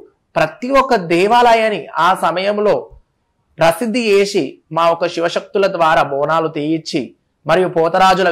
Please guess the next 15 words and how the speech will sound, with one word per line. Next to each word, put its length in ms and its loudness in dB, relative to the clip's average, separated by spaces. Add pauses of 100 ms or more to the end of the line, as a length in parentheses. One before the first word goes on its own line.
వీరంగం 500 0
చేయించి, 560 -4 (300)
అటువంటి 540 0
దృశ్య 320 -2
శక్తులని 420 0 (200)
పొడగొట్టడము 580 0
కూడా 160 0 (520)
ఈ 60 2 (100)
ఒక్క 240 0
శివశక్తులు, 580 -2 (380)
పోతరాజులు 640 2 (200)
మరియు 260 -2
జోగినిలు, 480 -4 (140)
మాతంగుల 500 -2
వారనే 300 0